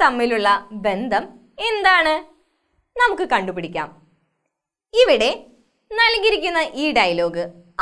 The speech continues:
ആരുടേതാണ്? അതെ, ബീർബലിൻ്റേത്. ബീർബൽ പുല്ലിംഗ ഏകവചനമാണ്. കൂടാതെ സെന്റൻസ് തുടങ്ങിയിരിക്കുന്നത് മേയിൽ നിന്നാണ്. അതുകൊണ്ടാണ്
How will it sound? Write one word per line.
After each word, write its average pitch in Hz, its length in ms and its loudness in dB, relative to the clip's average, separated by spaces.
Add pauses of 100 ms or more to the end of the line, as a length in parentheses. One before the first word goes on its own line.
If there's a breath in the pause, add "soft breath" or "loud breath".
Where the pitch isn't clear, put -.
(100)
ആരുടേതാണ്? 269 720 4 (1120)
അതെ, 202 280 0 (680)
ബീർബലിൻ്റേത്. 247 880 2 (840)
ബീർബൽ 254 460 0 (480)
പുല്ലിംഗ 294 460 0 (500)
ഏകവചനമാണ്. 214 800 0 (760)
കൂടാതെ 381 560 4 (320)
സെന്റൻസ് 220 560 0 (360)
തുടങ്ങിയിരിക്കുന്നത് 269 840 0 (360)
മേയിൽ 403 400 2
നിന്നാണ്. 175 360 -4 (1080)
അതുകൊണ്ടാണ് 214 680 2